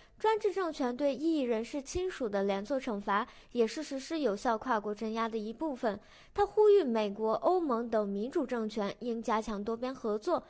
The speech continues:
在政策上为流亡的异议人士提供支持。据自由之家去年二月发布的一份报告显示，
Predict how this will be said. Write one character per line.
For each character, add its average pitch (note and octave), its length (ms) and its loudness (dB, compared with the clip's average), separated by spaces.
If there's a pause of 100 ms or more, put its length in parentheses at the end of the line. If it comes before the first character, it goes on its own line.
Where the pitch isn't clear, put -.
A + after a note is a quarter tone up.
(200)
在 G4+ 220 4
政 G#4 240 2
策 D4+ 180 2
上 C4+ 280 2
为 B3+ 160 4
流 A3+ 240 2
亡 A3 200 2
的 A#3 120 0
异 A#3 180 -2
议 A3+ 40 -2
人 G#3 280 0
士 - 300 -6
提 F#3 180 -4
供 G#3+ 240 -2
支 A#3 180 -6
持。 G#3+ 340 -4 (680)
据 D#4 200 0
自 C4+ 180 -4
由 C4+ 120 4
之 C4+ 180 -2
家 C4+ 200 6
去 C4+ 180 -6
年 B3 180 -2
二 C#4 140 4
月 C4+ 140 2
发 D#4 260 4
布 D#4 160 -4
的 B3+ 100 2
一 B3 120 -2
份 D4+ 180 -4
报 D4+ 180 6
告 C#4+ 140 4
显 C4+ 240 -2
示， D#4+ 240 -4